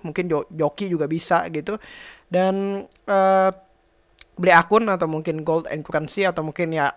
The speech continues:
eh, duit di game gitu. Misalnya kalau di Losaga contohnya kayak peso atau mungkin kalau di P B itu contohnya poin ya. Dan kalau di P B nggak ada sih ini yang jual, sama Losaga juga nggak ada yang jual. Dan ya, kayaknya cukup segitu doang sih ya untuk videonya.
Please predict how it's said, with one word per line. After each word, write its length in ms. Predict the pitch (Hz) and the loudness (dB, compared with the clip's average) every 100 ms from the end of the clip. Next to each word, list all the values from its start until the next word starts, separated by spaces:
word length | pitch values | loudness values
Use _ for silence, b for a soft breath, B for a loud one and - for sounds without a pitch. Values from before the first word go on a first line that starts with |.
| - - - | -10 -10 -6
eh, 280 | 147 143 139 | -2 0 -2
duit 320 | 151 170 175 | 0 0 -2
di 320 | 156 143 139 | -8 -8 -10
game 320 | 160 160 208 202 | 0 2 2 0
gitu. 160 | 165 170 | -4 -4
Misalnya 320 | 180 170 170 | -6 -4 -6
kalau 320 | 185 143 143 | -4 0 0
di 80 | 147 | 0
Losaga 480 | 139 139 135 151 170 | -2 -2 -2 0 0
contohnya 320 | 151 - 151 | -2 -6 -8
kayak 240 | 151 143 - | -6 -8 -6
peso 400 | 135 - 185 196 | -10 0 2 2
atau 320 | 135 143 143 | -6 -8 -8
mungkin 160 | 165 | -8
kalau 240 | 165 151 147 | -4 -2 -2
di 160 | 151 | -6
P 160 | - 143 | -4 -4
B 240 | 147 143 | -2 -4
itu 160 | 156 190 | -4 -6
contohnya 320 | 185 147 160 170 | -6 -6 -6 0
poin 260 | 156 180 | 2 2
ya. 240 | 165 127 131 B B B B B | 0 -6 -10 B B B B B
Dan 400 | - 151 151 156 | -4 0 2 0
kalau 240 | 151 156 156 | -4 -4 -4
di 80 | 160 | -4
P 240 | 165 147 | -4 -4
B 320 | 151 202 240 | -2 0 0
nggak 240 | - 156 143 | -2 -2 -2
ada 80 | 185 | -2
sih 240 | 214 240 240 | -4 -4 -4
ini 80 | |
yang 80 | 226 | -4
jual, 320 | 185 190 226 | -4 -4 -4
sama 320 | 220 170 156 151 | -4 -6 -4 -4
Losaga 320 | 143 - 156 185 | -4 -4 -4 -2
juga 160 | 165 | -2
nggak 160 | 143 143 | -2 -2
ada 80 | 156 | -4
yang 120 | 151 | -2
jual. 180 | 147 190 190 B B B _ | 0 2 0 B B B _
Dan 400 | 151 147 143 147 | -4 -2 -2 -4
ya, 160 | 180 247 | -2 -2
kayaknya 320 | - 208 233 | -2 -4 -4
cukup 160 | 190 175 | -4 -6
segitu 240 | 180 165 | -6 -4
doang 160 | 160 202 | -2 -4
sih 160 | 196 | -4
ya 80 | 214 233 | -8 -8
untuk 320 | 156 147 143 | -10 -8 -10
videonya. 560 | - 143 127 143 214 | -8 -6 -4 -2 -4